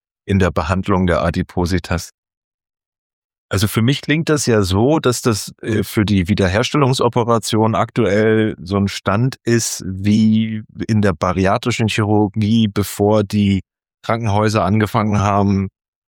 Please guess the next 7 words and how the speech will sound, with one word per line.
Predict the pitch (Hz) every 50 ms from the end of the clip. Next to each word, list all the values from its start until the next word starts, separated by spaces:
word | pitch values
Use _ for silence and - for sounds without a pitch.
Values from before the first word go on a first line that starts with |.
| _ _
einfach | - 101 90 104 -
zu | - - 110
operieren | - 95 - 110 98 87 101 113 120 120 127 123
und | - 107 107 107 107 92 -
die | 107 101
Kostenübernahme | 92 - 110 104 - - 107 95 101 92 101 95 92 92 90 92 98 98 98 95 95 92 90 - _ _ _ _ -
vorauszusetzen. | - 104 90 90 92 98 95 - - 107 85 90 85 80 - - -